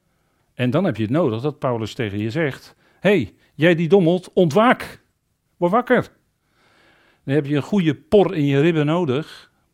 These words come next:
met de woorden van Paulus, om weer wakker te worden, om weer alert te zijn. Hè, we zeggen tegen elkaar: "We zijn wakker en alert." Ja, inderdaad, maar blijf ook alert.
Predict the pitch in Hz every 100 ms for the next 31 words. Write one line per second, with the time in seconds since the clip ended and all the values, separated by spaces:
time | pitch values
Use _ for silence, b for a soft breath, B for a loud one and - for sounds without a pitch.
0 | _ 123 131 131 143 131 110 120 170 139
1 | 123 156 - b b b b b b 180
2 | 147 123 185 220 240 220 202 117 120 123
3 | 117 117 127 196 208 190 175 101 80 _
4 | _ _ _ - 165 160 190 170 165 120
5 | - 117 151 135 131 165 160 139 123 139
6 | 180 156 - 170 135 139 196 160 B B
7 | B B B B 143 131 160 190 135 120
8 | 147 240 220 185 170 127 107 - -